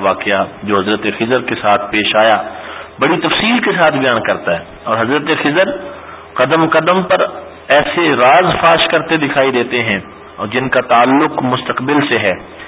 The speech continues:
اور رسول، قرآن پاک ان کی تصدیق کرتا ہوا نظر آتا ہے۔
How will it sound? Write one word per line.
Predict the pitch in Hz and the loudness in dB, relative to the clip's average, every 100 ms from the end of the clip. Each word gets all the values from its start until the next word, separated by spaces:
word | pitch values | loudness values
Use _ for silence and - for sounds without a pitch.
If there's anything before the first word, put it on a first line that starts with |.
| - - - - | -18 -18 -14 -2
اور | 120 | -2
رسول، | 120 - 127 | 0 -2 -2
قرآن | 117 131 131 127 | 0 0 2 0
پاک | - 120 127 | 2 2 2
ان | 117 | 0
کی | 107 110 | -2 -4
تصدیق | 101 101 113 120 | -2 -2 -2 -2
کرتا | 117 120 | -2 0
ہوا | 117 113 | 0 0
نظر | 107 107 | 0 0
آتا | 107 107 | 0 -2
ہے۔ | 98 | -4